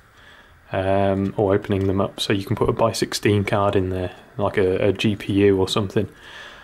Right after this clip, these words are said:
Um, or if you don't fancy doing that, you can get a replacement riser board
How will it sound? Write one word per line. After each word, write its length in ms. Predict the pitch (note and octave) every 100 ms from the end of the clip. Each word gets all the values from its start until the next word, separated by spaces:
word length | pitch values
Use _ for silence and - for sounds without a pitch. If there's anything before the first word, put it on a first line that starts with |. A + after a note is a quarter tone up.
| - - _
Um, 760 | G#2+ G2+ G2+ G2+ G2+ G2+ G#2+ - - -
or 200 | B2 A#2
if 140 | G#2
you 40 | A2
don't 160 | A2+
fancy 200 | A#2+ G#2+
doing 220 | G#2+ A2 G#2
that, 120 | G#2+
you 120 | G2
can 340 | - C3 A2+
get 240 | G#2+ G#2+ -
a 160 | G#2+
replacement 720 | G2+ G2 - A2 - G#2 G#2
riser 260 | G2+ G2 G2
board 300 | G#2 G2+ G2+